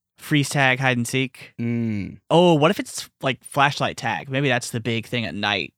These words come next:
Speaker 1: Like, the final thing is, like, this big flashlight tag at night, um, where it's, like, combo, hide and seek, freeze tag, flashlight tag thing.
Speaker 2: That's interesting.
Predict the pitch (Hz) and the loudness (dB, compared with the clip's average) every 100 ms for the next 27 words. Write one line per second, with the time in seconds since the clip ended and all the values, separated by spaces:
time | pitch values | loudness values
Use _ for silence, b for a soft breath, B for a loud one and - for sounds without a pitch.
0 | - 110 - 151 156 156 151 156 143 131 | -14 -14 -8 -2 2 4 2 0 0 -2
1 | 117 123 - 143 139 135 135 _ _ _ | -4 -8 -6 0 0 0 -8 _ _ _
2 | - 135 131 143 131 - 135 123 117 117 | -2 0 2 0 0 0 0 0 0 -4
3 | 113 117 113 - _ _ _ _ _ _ | -2 -2 -4 -10 _ _ _ _ _ _
4 | _ 120 113 110 107 104 104 98 - 120 | _ -4 -2 -2 -4 -6 -8 -8 -8 -8
5 | - - - 127 123 120 120 117 127 117 | -10 -8 0 2 4 2 0 2 0 0
6 | 113 120 110 117 117 - 113 107 113 92 | -4 -4 -4 -6 -6 -4 -4 -4 -6 -8
7 | 104 87 98 92 - 98 101 - 107 104 | -8 -10 -8 -10 -10 -10 -12 -10 -6 -6
8 | - 73 98 - 90 - | -6 -14 -14 -12 -12 -12